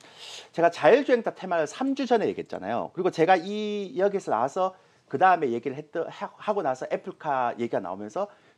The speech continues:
어, 자율주행차 관련 주인 뭐 엘지 노텍이 엄청나게 올라갔습니다.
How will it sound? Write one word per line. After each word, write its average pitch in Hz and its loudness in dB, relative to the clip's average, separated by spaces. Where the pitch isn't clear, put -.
어, 90 -12
자율주행차 147 -4
관련 113 -6
주인 101 -10
뭐 98 -10
엘지 127 -8
노텍이 113 -12
엄청나게 101 -12
올라갔습니다. 90 -12